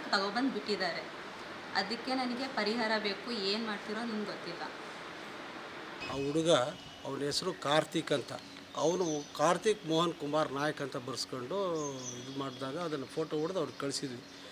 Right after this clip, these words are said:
Speaker 2: ಇದೇ ಹುಡುಗ ಅಂತ ಕನ್ಫರ್ಮ್ ಆಯಿತು. ಆ ಹುಡುಗನಿಗೂ ನಾವು ನೋಡಿದ್ವಿ ಅಲ್ಲಿ.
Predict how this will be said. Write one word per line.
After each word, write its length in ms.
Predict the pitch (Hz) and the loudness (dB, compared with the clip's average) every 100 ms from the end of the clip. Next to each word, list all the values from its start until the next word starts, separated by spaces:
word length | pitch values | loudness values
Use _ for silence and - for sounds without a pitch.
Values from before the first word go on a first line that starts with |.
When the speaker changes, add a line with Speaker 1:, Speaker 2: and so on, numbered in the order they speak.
| - 127 | -10 -2
Speaker 2:
ಇದೇ 140 | 143 165 | 6 10
ಹುಡುಗ 280 | 160 151 147 | 10 8 4
ಅಂತ 160 | - | 4
ಕನ್ಫರ್ಮ್ 520 | 143 135 123 135 131 | 0 -2 -2 -4 -4
ಆಯಿತು. 280 | 135 131 165 | -4 -2 0
ಆ 40 | 151 | 0
ಹುಡುಗನಿಗೂ 880 | 131 135 143 143 139 147 143 135 120 - - - - | 0 0 0 0 0 0 0 -2 -6 -12 -16 -16 -6
ನಾವು 160 | 131 127 | -2 4
ನೋಡಿದ್ವಿ 480 | 131 165 156 135 | 10 10 10 6
ಅಲ್ಲಿ. 240 | 131 127 | 2 2